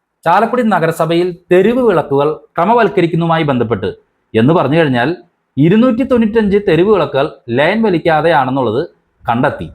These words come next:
കെ ഐ സി ബി. അപ്പോൾ അത് അൺഓതറൈസ്ഡിൽ നിന്നും ഓതറൈസ് ആക്കുന്നതിന് വേണ്ടിയിട്ട് പത്ത് ലക്ഷത്തി എഴുപത്തി അയ്യായിരത്തി ചില്ലറ രൂപ ഈ പ്രവൃത്തി നടത്തുന്നതിന് വേണ്ടി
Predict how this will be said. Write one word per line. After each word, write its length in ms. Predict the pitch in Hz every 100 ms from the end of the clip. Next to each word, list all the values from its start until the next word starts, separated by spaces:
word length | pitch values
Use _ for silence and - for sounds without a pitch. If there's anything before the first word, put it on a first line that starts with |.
| -
കെ 40 |
ഐ 120 | 113 113
സി 160 | 107 85
ബി. 120 | 76 - - -
അപ്പോൾ 220 | 143 208 208
അത് 360 | 190 233 233 - _ _ _ _
അൺഓതറൈസ്ഡിൽ 680 | 131 180 233 240 214 214 190
നിന്നും 280 | 180 180 180 -
ഓതറൈസ് 400 | 139 185 233 226
ആക്കുന്നതിന് 440 | 190 165 147 147
വേണ്ടിയിട്ട് 520 | 156 131 113 104 123 156 _ _ _ 165
പത്ത് 260 | 175 262
ലക്ഷത്തി 580 | 254 202 175 185 202 - 139
എഴുപത്തി 320 | 165 190 208
അയ്യായിരത്തി 300 | 208 208 214
ചില്ലറ 400 | - 175 180 208
രൂപ 240 | 175 110 110 165 - - _ _
ഈ 300 | 147 226 254 196
പ്രവൃത്തി 360 | 185 185 208
നടത്തുന്നതിന് 520 | 214 170 180 175 190
വേണ്ടി 320 | 180 131 92